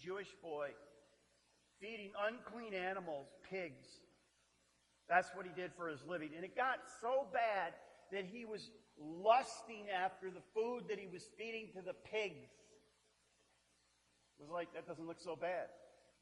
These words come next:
I think I'll try it." All right, I'm gonna tell you a story. It has, I don't know why I'm doing it, but I'm just gonna do it anyways. So we have, I have a son who brought their dog to visit us, and they left this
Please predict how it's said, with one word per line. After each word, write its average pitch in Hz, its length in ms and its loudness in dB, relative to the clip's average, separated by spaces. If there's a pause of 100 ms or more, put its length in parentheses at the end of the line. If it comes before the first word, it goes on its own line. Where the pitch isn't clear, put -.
(200)
I 123 100 -4
think 135 180 -8
I'll 143 140 2
try 165 260 2
it." 135 100 -2 (1300)
All 160 60 4
right, 160 80 6
I'm 180 60 0
gonna 214 120 -6
tell 220 140 0
you 185 80 -2
a - 40 -8
story. 156 280 0
It 131 60 -6
has, 139 120 -2 (2000)
I 170 60 -4
don't 190 80 2
know 208 80 4
why 170 160 6
I'm 147 80 -2
doing 143 180 -4
it, 139 100 -8
but 139 100 -2
I'm 131 120 -2
just 131 160 -16
gonna 120 180 -10
do 117 120 -8
it 113 60 -8
anyways. 101 380 -14 (920)
So 185 360 0 (120)
we 170 220 -6
have, 147 260 4 (200)
I 147 100 2
have 143 200 2
a 135 60 -6
son 151 360 -4
who 147 160 -10
brought 139 300 4
their 131 180 -6
dog 135 300 8 (1160)
to 131 60 -14
visit 127 300 -6
us, 123 160 -4 (800)
and 156 160 0
they 165 80 -4
left 170 260 6
this 151 180 -8